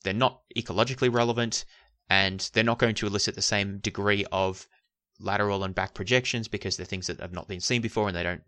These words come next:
correspond to anything meaningful in the memory and so forth. A combination of these factors means that I think that if we just focus on the, the feed-forward receptive fields of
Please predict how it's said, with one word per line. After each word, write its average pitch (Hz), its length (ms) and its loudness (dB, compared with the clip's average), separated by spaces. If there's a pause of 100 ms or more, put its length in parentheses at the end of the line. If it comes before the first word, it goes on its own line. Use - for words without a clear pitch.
(140)
correspond 87 380 -4
to 87 80 -8
anything 87 200 -10
meaningful 90 360 -4
in 82 40 -10
the 85 60 -10
memory 104 260 -2
and 98 100 -6
so 98 120 -2
forth. 101 180 -2 (600)
A - 40 -8
combination 143 460 2
of 107 40 -4
these 107 140 0
factors 110 300 0
means 104 160 0
that 107 80 0
I 101 80 2
think 123 220 -2
that 110 100 -2
if 104 100 0
we 107 80 -2
just 135 320 -2
focus 113 400 0
on 95 200 -2
the, 90 140 -6 (240)
the 104 60 -6
feed-forward 95 720 -2 (340)
receptive 104 400 -6
fields 110 520 2
of 90 280 0